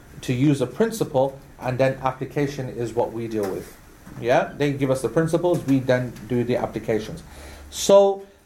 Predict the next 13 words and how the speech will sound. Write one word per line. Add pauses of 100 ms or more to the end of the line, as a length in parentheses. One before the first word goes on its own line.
(320)
what
we've
covered
so
far
is
that
first
paragraph.
The
next
paragraph
then,